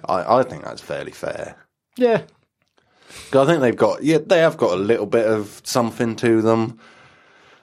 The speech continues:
Speaker 1: but it's certainly not gonna send me screaming and running home.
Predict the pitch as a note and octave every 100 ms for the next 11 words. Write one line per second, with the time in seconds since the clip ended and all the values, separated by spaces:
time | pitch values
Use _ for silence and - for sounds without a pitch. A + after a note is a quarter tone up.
0 | _ A2+ G#2 G2+ - - C3 G#2+ G#2 G#2
1 | F#2+ - F#2+ F#2 - - G2+ F#2 F#2 E2
2 | D#2+ - - - F#2 F2 F2 E2+ F2 F2
3 | E2+ F2+ E2 D#2+ D#2+